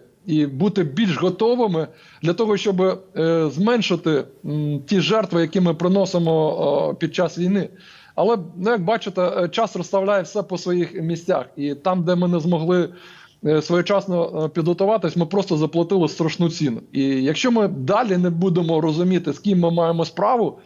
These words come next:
і приймати хибні рішення в умовах, які ми не розуміємо, ми будемо продовжувати платити жахливу, е, платню. І це також треба розуміти, бо інакше, ну, знову ж таки, я не хочу повторюватись, але, е, життя за-, примушує,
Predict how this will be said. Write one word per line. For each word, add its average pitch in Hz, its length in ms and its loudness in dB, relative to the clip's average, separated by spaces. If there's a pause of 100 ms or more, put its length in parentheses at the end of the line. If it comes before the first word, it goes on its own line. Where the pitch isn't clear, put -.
(120)
і 175 80 0
приймати 196 480 -2
хибні 185 380 -2
рішення 147 500 -2 (520)
в 135 140 -2
умовах, 180 440 2
які 175 220 0
ми 185 160 2
не 185 140 2
розуміємо, 208 580 0
ми 190 100 0
будемо 202 360 2
продовжувати 185 640 0
платити 185 420 -2
жахливу, 165 720 0
е, 160 140 2
платню. 180 480 0 (200)
І 143 160 2
це 190 180 0
також 190 320 -2
треба 175 280 0
розуміти, 165 540 0 (360)
бо 156 200 2
інакше, 190 380 0 (600)
ну, 180 260 -6 (320)
знову 151 240 2
ж - 80 -12
таки, 131 260 -2 (220)
я 190 100 2
не 196 60 2
хочу 175 380 0 (220)
повторюватись, 165 720 0
але, 151 340 2
е, - 360 -6
життя 180 320 0
за-, 160 120 -6
примушує, 147 520 -4